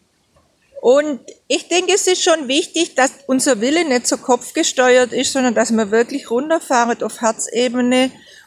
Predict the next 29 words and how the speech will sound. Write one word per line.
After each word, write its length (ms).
da 500
wirklich 580
spüren, 800
was 460
so 260
unser 720
Wunsch 400
ist, 460
was 180
so 140
unsere 840
Antriebskraft 1000
ist, 400
also 240
auch 300
so 240
unser 520
Wille. 380
Ja, 260
und 120
dass 240
wir 80
darauf 340
vertrauen 640
und 220
dass 200
wir 260
im 140
Prinzip 460